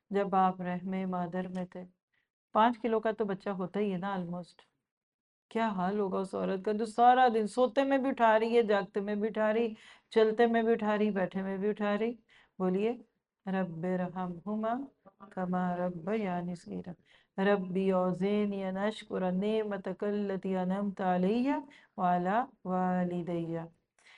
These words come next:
वालिदैन की ज़िंदगी में और वफ़ात के बाद भी इनके लिए दुआएं करते रहिए। माँ बाप के हकूक़ जो ज़िंदगी में ना, इसी तरह मरने के बाद भी हैं।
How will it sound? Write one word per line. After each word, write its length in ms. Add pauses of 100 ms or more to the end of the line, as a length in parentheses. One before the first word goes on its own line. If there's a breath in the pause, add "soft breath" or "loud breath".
(180 loud breath)
वालिदैन 400
की 140
ज़िंदगी 460
में 240 (140)
और 100
वफ़ात 480
के 160
बाद 360
भी 140 (220)
इनके 420
लिए 220
दुआएं 380
करते 440
रहिए। 440 (580 loud breath)
माँ 140
बाप 200
के 80
हकूक़ 400
जो 200 (100)
ज़िंदगी 380
में 140
ना, 100
इसी 200
तरह 160
मरने 380
के 100
बाद 280
भी 140
हैं। 140